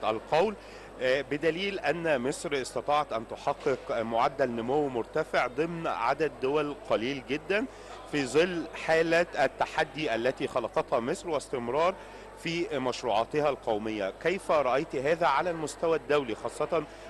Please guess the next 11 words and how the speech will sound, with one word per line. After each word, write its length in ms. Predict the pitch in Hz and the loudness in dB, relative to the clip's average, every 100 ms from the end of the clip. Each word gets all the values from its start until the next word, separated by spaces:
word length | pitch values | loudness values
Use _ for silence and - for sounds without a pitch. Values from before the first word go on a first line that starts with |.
| - | 0
وأن 260 | 120 139 156 | 2 2 2
هناك 460 | 131 120 147 - | 0 0 -2 2
الكثير 800 | 147 143 120 - 120 - 165 165 | 2 2 0 0 -2 -2 0 0
من 340 | 135 131 156 151 | 0 0 0 0
الدول 540 | 120 110 131 175 170 | -2 2 4 6 4
التي 360 | 110 120 - 139 | 2 0 -2 -2
تأثرت 600 | 147 120 - 160 151 147 | 0 0 0 2 2 2
تمامًا 460 | 160 143 160 190 196 202 - - - | 0 2 2 2 0 -2 -12 -6 -2
بمثل 360 | 120 151 - | 0 0 0
هذه 240 | 131 113 139 | 0 0 -4
الجائحة؟ 300 | 117 107 | -6 -8